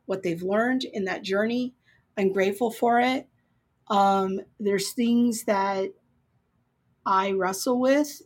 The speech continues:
in the Orthodox tradition that I don't think I could ever get there, um, on some issues. But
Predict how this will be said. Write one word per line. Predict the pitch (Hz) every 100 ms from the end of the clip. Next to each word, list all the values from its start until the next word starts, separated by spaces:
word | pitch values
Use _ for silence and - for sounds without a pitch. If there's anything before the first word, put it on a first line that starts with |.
| -
in | 226 214 214 208
the | 214
Orthodox | - 208 208 202 202 - -
tradition | - 196 190 185 214 220 226 - _ _ _ _ _ -
that | 202 202 - -
I | 202
don't | 202 196 196
think | - - 196 196 - - - _ _ _ _ _ _ _ _ _ _ _ _ _ -
I | 196 185
could | - 208
ever | 196 190 190 185 180 180 - -
get | 196 190
there, | - 233 262 285 - - -
um, | 190 185 180 185 294 - _ _
on | 208 196
some | 202 208 214
issues. | 214 - 240 247 269 - _ _ _ _ _ -
But | 220 226 -